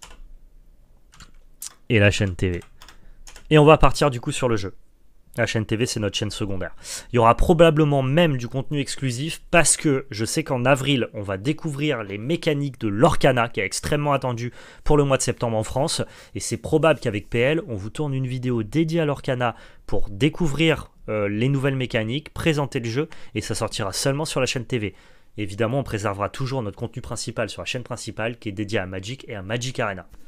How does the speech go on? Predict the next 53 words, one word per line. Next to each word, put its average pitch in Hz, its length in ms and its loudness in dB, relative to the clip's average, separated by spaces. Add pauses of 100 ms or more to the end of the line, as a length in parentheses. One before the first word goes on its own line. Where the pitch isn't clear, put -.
(140)
Voilà. - 160 -18 (120)
Comme 98 120 -6
ça, 123 140 0
au - 20 2
moins, 123 160 0 (220)
ce - 140 -8
n'est 104 100 -6
toujours 156 400 -2
que 165 100 0
du 131 140 -2
plus. - 360 -4 (240)
On 107 60 -6
ne 107 100 0
rogne 113 320 2
jamais 151 380 8
sur - 140 0
ce - 60 -6
qu'on 120 80 -4
vous 107 120 -2
propose 113 340 -2
déjà. 107 340 0 (220)
On 107 80 -8
ne 107 60 -4
fait - 160 -6
qu'ajouter 135 440 2
des 120 80 2
choses. - 320 -4 (260)
Que 113 100 -4
vous 101 100 -4
le 104 80 -4
soyez, 113 420 4
euh, 95 140 2
que, 110 160 -6
que, 101 180 -8
que 107 160 -4
vous 104 140 -6
le, 101 160 4
que 120 120 -2
vous 120 100 2
le 139 60 2
sachiez 185 380 6
quand 151 120 4
même, 170 180 -4 (300)
au 127 100 2
cas 151 100 8
où 180 100 8
des 151 100 4
gens 180 180 8
auraient 143 140 4
peur. - 240 -6 (4000)
J'ai 113 160 -4
tellement 139 300 6
aucune 127 280 4